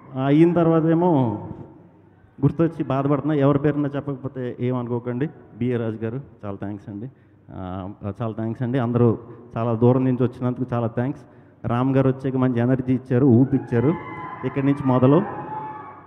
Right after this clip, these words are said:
ఈ పదకొండో తారీఖు మహాశివరాత్రి రోజు,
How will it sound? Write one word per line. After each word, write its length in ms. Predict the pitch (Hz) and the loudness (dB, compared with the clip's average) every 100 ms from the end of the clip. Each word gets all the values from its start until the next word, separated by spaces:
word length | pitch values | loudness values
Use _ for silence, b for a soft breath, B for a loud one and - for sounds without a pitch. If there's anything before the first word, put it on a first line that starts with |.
| 92 | -2
ఈ 160 | 147 143 | 4 4
పదకొండో 520 | 147 139 143 143 139 | 4 2 4 4 4
తారీఖు 480 | 139 135 131 123 113 - - - - - | 2 2 2 2 -6 -8 -18 -20 -20 -8
మహాశివరాత్రి 960 | 120 127 143 139 - 123 127 123 123 | -4 -2 -2 -4 2 2 2 2 2
రోజు, 340 | 120 120 107 | 6 6 6